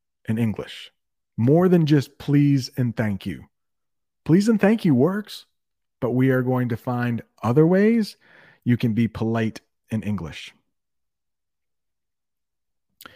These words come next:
All right, back to this handcuff. How about the, the paragraph here? We're on the third paragraph already? All right.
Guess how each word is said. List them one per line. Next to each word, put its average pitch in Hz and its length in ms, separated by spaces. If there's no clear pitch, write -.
All 123 100
right, 117 180
back 123 300
to 120 120
this - 480
handcuff. 123 760
How - 100
about 107 240
the, 85 220
the 110 60
paragraph 92 640
here? 90 280
We're 120 120
on 165 180
the 151 60
third 135 340
paragraph 170 560
already? 214 500
All 110 100
right. 156 240